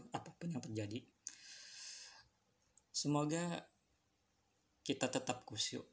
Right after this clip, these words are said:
dalam menjalani ibadah di bulan Ramadan nanti. <laughs> Aku Adenara mengucapkan selamat menunaikan ibadah puasa.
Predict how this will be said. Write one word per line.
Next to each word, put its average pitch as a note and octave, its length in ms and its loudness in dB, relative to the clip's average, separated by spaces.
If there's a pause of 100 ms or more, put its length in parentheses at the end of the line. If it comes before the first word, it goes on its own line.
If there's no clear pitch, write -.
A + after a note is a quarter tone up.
dalam A2 260 4
menjalani G#2+ 540 2
ibadah G#2 340 -2 (2000)
di A#2+ 160 2
bulan A2 240 4
Ramadan A2 420 2
nanti. G#2 300 -8
<laughs> - 80 -18 (2250)
Aku C#3 240 4
Adenara A#2 480 4 (640)
mengucapkan A2 560 -4 (640)
selamat A2+ 480 4
menunaikan G#2 720 -2 (1040)
ibadah G#2 320 0
puasa. - 400 4